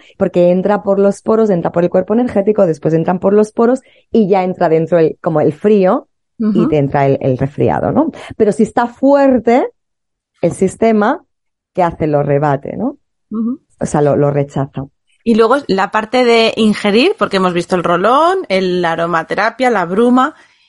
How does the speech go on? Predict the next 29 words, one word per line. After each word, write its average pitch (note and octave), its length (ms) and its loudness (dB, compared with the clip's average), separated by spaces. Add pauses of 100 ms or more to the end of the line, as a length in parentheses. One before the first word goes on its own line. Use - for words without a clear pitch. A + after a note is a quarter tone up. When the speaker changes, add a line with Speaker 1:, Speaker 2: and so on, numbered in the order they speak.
(120)
Speaker 2:
y G3 100 2
Speaker 1:
Mm. - 20 -2
Speaker 2:
llegamos A#3 340 -2
al A#3+ 140 -4
punto A#3+ 240 0
ese B3+ 220 2
que A#3 100 0
decíamos G#3 360 -2
al A3+ 120 -4
principio A3 440 -2
que G#3+ 120 -2
nos F#3+ 120 0
da F#3 120 2
un G#3 60 -6
poco G3+ 200 -6
más G3 420 -2
de F3+ 600 2
miedo A3 480 2
por A3+ 120 -4
si F3+ 200 -10
se E3+ 100 -10
puede, A3 320 2
no G#3+ 140 0
se E3+ 160 0
puede. A#3+ 340 0
Ahí G#3+ 160 0
que A3 160 -18
cuéntanos, G#3+ 440 -2
Speaker 1:
Claro. C#3+ 120 0